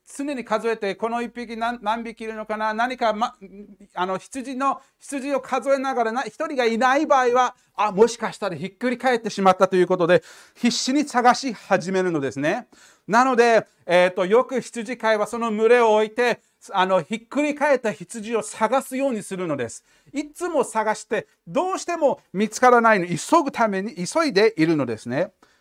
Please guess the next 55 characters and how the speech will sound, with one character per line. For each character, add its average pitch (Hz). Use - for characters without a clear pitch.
な 254
ぜ 294
か 302
と 302
い 156
う 127
と、 131
ひ -
っ 294
く 370
り 381
返 311
っ -
た 165
羊 190
を 226
探 180
し -
て 170
い 170
る 208
の 151
は、 175
羊 254
飼 233
い 147
だ 151
け 330
で 294
は 170
な 131
い 110
で 90
す。 -
獣 285
も 294
そ -
の 175
羊 139
を 202
探 151
し -
て 151
い 139
る 135
の 113
で 95
す。 -
な 208
ぜ 330
か 311
と 311
い 170
う 123
と、 139